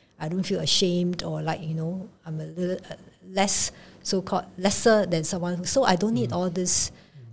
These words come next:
Speaker 1: uh, to make me feel that, you know, my own self-worth.
Speaker 2: Mm.
Speaker 1: And I suppose there are, I mean, I feel that with the money, right, I could actually put to better use
Speaker 2: Mm.
Speaker 1: to, to pursue other things which are more important, or even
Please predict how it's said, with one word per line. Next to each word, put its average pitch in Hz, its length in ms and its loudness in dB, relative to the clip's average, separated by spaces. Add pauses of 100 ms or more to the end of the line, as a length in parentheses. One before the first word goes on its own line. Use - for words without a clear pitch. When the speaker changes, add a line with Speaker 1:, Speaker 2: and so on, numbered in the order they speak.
(120)
Speaker 1:
uh, 151 200 -6
to - 140 -2
make 180 200 -2
me 180 180 -6
feel 185 440 2
that, 170 200 -4
you 165 60 -4
know, 170 200 -12
my 160 240 -6
own 185 200 0
self-worth. 165 840 -2
Speaker 2:
Mm. - 300 -18 (180)
Speaker 1:
And 175 300 -2
I 196 60 2
suppose 277 520 -2
there 170 260 2
are, 160 380 -2 (540)
I 185 80 0
mean, 214 220 2
I 180 60 0
feel 233 320 0
that 170 180 0
with 165 180 -2
the 160 80 -4
money, 175 400 0
right, 160 340 -2
I 170 60 -6
could 175 240 -10 (120)
actually 185 240 -4
put - 200 -4
to 160 80 -8
better 160 300 -6
use 165 560 -2
Speaker 2:
Mm. - 480 -18
Speaker 1:
to, 160 440 -6 (100)
to 165 220 -8
pursue 220 360 0
other 202 240 -2
things 220 300 -4
which 180 140 -8
are 175 80 -6
more 185 160 -2
important, 190 640 -4
or 170 120 -4
even 247 400 -8